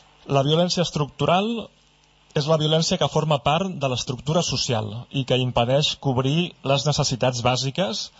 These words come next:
com la generada per la desigualtat social, l'atur, les mancances en la nutrició, la manca de serveis sanitaris i educatius bàsics.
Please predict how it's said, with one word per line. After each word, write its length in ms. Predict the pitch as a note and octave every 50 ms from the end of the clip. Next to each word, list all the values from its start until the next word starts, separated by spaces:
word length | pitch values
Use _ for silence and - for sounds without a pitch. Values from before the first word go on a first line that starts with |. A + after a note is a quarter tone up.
| - - - - _ _
com 200 | - B2+ B2+ B2 A#2+
la 120 | A#2+ A#2+ A2+
generada 420 | C3+ C3 B2 A#2 B2 B2+ C#3 D3+ D3
per 80 | - C#3+ C#3
la 120 | C#3+ C3+ B2+
desigualtat 600 | B2 A#2+ A#2+ B2+ A#2+ A2+ A2 A2+ - C3 B2+ -
social, 540 | - C#3+ B2 - - A#2+ A#2 A2 G#2+ G#2 G2 - - - - - - - -
l'atur, 440 | - B2+ B2 B2 G#2 - D3 D3 C#3+ A2+ G#2 A2 B2+ - -
les 240 | - B2 B2 A#2 A#2+ B2
mancances 580 | B2 A#2+ A#2+ - C#3 C#3+ C#3 - - D3 C3+ D3
en 120 | C#3 C3
la 60 | B2+ B2+
nutrició, 680 | B2+ B2 - A2+ A#2+ A2+ - - D#3+ F3 G3 G#3+ G3+ - - - - - - -
la 160 | - B2 A#2 A#2+
manca 240 | C3 C3+ C3+ - D3
de 80 | C#3 C3
serveis 360 | - C3+ B2+ B2+ C3+ C#3+ -
sanitaris 680 | - D#3+ C#3+ B2+ - B2+ B2+ C#3+ G3 A#3 B3 G#3 - - - - - _ _ -
i 80 | C#3
educatius 720 | C3+ C3+ C3 - B2 G#2+ - C#3 D#3 F3 F#3+ F3 - - - - - _
bàsics. 720 | - A#2 A#2+ A2 A2 F#2+ G#2 A#2 - - - - -